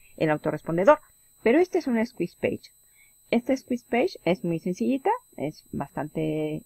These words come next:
maja. Básicamente sirve para que tú hagas negocios. Tú aquí pones el título que tú quieras para tu regalo, para que la gente se suscriba. Y,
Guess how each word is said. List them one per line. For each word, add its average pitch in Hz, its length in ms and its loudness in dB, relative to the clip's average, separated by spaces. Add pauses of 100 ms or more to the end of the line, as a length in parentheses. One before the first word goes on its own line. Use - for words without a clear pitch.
(120)
maja. 214 420 -2 (380)
Básicamente 165 680 0
sirve 175 260 -2
para 151 220 -4
que 156 140 -10
tú 160 460 -2 (440)
hagas 160 380 0
negocios. 226 520 2
Tú 208 100 2
aquí 180 200 0
pones 180 540 0
el 151 280 -2
título 180 360 -2
que - 120 -8
tú 175 100 -4
quieras 185 380 0
para 135 240 -4
tu 139 460 -12 (360)
regalo, 220 600 4 (240)
para 151 160 2
que 156 100 -2
la 156 60 -2
gente 170 220 -4
se 170 120 -8
suscriba. 240 580 -2 (680)
Y, 233 220 6